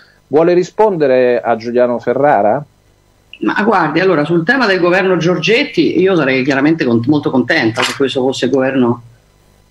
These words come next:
Speaker 2: Giorgetti, cioè un governo a trazione centrodestra. Ehm, ad oggi non è quello che ho visto, nel senso che se lei guarda la formazione del governo,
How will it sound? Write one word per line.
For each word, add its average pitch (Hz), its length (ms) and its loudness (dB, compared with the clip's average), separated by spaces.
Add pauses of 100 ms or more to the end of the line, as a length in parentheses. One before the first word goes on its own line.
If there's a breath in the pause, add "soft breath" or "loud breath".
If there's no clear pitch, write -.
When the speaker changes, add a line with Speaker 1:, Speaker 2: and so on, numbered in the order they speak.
(140)
Speaker 2:
Giorgetti, 131 640 -2
cioè 127 180 0
un 120 100 2
governo 135 260 0
a 127 80 -2
trazione 147 720 0
centrodestra. 117 1160 -2 (440 soft breath)
Ehm, 127 840 -2
ad 156 200 -2
oggi 170 240 -2
non 123 100 -2
è 123 80 -4
quello 131 220 -4
che 123 80 -4
ho 117 80 -4
visto, 117 600 -6 (640 soft breath)
nel 120 120 -2
senso 160 320 -4
che 139 140 -2
se 170 100 -6
lei 151 140 -2
guarda 135 400 -2
la 117 80 -4
formazione 123 560 0
del 117 100 0
governo, 139 800 -2